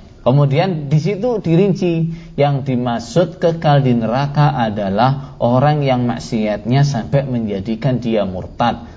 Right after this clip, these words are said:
atau yang maksiatnya itu adalah berupa syirik akbar, kufur akbar. Kalau dirinci gitu gimana? Ya mentah, ancamannya mentah. Tapi kalimat wa'id, kalimat ancaman biasa dibiarkan dalam keadaan mujmal.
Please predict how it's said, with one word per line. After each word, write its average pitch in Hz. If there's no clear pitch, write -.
atau 110
yang 113
maksiatnya 120
itu 101
adalah 104
berupa 110
syirik 117
akbar, 117
kufur 120
akbar. 123
Kalau 190
dirinci 185
gitu 190
gimana? 147
Ya 202
mentah, 240
ancamannya 185
mentah. 160
Tapi 117
kalimat 123
wa'id, 107
kalimat 147
ancaman 110
biasa 123
dibiarkan 135
dalam 123
keadaan 117
mujmal. 87